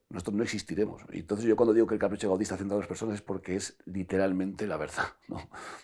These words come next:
No es que sea una cosa que, que, que lo pinte, sino es que dependemos de cada persona y por eso tenemos, eh, grabado a fuego la cultura. Yo,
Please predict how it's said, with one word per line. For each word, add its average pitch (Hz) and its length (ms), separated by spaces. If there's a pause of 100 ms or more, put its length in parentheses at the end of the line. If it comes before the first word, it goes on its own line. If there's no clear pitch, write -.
No 92 120
es 87 80
que 95 120
sea 92 140
una 90 120
cosa 92 240
que, 87 460
que, 82 200 (120)
que 85 140
lo 82 180
pinte, 92 240
sino 90 140
es 80 80
que 90 140
dependemos 87 600
de 95 80
cada 87 160
persona 87 240
y 92 40
por 90 120
eso 101 220 (480)
tenemos, 92 400 (880)
eh, 87 440
grabado 95 420
a 104 60
fuego 104 600
la 95 160
cultura. 95 560
Yo, 92 160